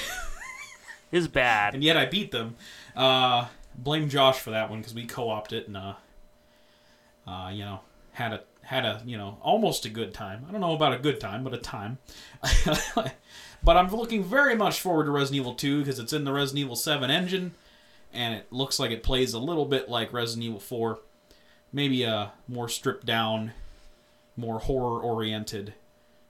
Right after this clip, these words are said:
Speaker 2: constricted, uh, controls than Resident Evil four, which is cool and good, and it looks great. I'm very excited for that game.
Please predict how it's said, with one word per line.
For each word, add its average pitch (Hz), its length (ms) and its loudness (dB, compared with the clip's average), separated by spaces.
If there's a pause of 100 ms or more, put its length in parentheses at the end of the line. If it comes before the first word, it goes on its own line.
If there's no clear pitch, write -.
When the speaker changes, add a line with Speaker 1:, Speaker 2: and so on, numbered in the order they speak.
Speaker 2:
constricted, 107 760 -6 (1500)
uh, 95 300 -12 (320)
controls - 680 -6 (380)
than 101 140 -8
Resident 101 280 -10
Evil - 80 -16
four, - 320 -12 (380)
which 202 220 4
is 196 140 0
cool 143 560 4
and 135 180 -4
good, 113 360 -2 (440)
and 117 400 -2 (1300)
it 127 200 -8
looks 160 340 0
great. 143 440 2 (680)
I'm 127 220 -2
very 127 560 4
excited 101 420 -6
for - 100 -12
that 107 200 -12
game. - 240 -12